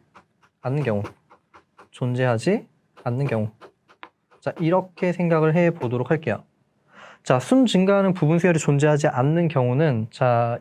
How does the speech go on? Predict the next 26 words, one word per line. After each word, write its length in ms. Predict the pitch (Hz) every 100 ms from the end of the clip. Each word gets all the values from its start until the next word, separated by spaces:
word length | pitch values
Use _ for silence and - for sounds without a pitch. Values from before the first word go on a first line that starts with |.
| _
어떻게 560 | 139 - 185 185 -
생각해 340 | 170 170 156 151
볼 100 | 139
수가 160 | -
있냐면요. 560 | 127 123 120 107 151 214 - _ _ _ _ _
어, 220 | 131 120 131
예를 220 | 160 214
들어서 280 | 175 143 139
지금 240 | - 147 151
X에 340 | 147 - 185
원이 400 | 139 123 160 160 -
있는데, 540 | 147 160 143 131 208 269 _ - _
자, 220 | 143 127 -
이 300 | 190 214 214 -
투, 240 | - 247 247
쓰리, 260 | 233 233
포 240 | 214 196 147
이렇게 720 | 170 170 175 165 165 160 160 - _
나열을 300 | 127 143 165
해봤을 360 | 180 120 131 117
때 280 | 151 110 - - - _
여기보다 500 | 131 147 202 202 214
큰 220 | 208 254
값이 460 | 247 220 - 240 233 -
있을지도 840 | 151 - 196 190 190 202 - 180
모르고 420 | 139 151 135 233